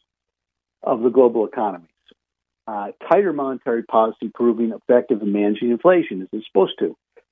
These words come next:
Inflation measured by the U S C P I has fallen six percentage points since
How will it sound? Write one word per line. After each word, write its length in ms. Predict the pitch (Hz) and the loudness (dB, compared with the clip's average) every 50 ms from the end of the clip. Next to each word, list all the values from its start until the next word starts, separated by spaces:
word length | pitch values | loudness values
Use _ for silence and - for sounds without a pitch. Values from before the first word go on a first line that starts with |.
| _ _ _ _ _ _ _ _ _ _ _ _ _ - | _ _ _ _ _ _ _ _ _ _ _ _ _ -2
Inflation 580 | 165 139 - - 196 233 277 285 285 - 196 180 | -2 0 2 4 4 6 6 4 4 2 0 0
measured 280 | 175 170 160 - 160 | 0 -2 -4 -4 -2
by 140 | 151 151 139 | 0 2 2
the 80 | 135 135 | 2 2
U 220 | 143 151 151 151 | 2 2 4 4
S 80 | 139 139 - _ _ _ _ _ _ _ _ _ _ _ _ | 4 2 0 _ _ _ _ _ _ _ _ _ _ _ _
C 100 | - 160 | -4 -4
P 180 | - - 139 135 | -2 2 2 2
I 280 | 113 98 87 87 98 - _ _ _ - | 4 2 0 -4 -10 -16 _ _ _ -6
has 340 | - - 117 113 110 107 - - | -2 0 2 2 2 0 -2 -2
fallen 300 | - 151 - - 123 113 - - - - | 0 0 2 2 0 -2 -6 -6 -4 -4
six 160 | 220 208 - | -4 -4 -2
percentage 460 | - 170 - - 170 165 160 139 - - - | -4 -4 0 2 2 2 2 2 -2 -4 -2
points 260 | 123 107 104 104 - - | -2 -2 -2 -4 -4 -2
since 160 | 123 117 104 | -2 0 0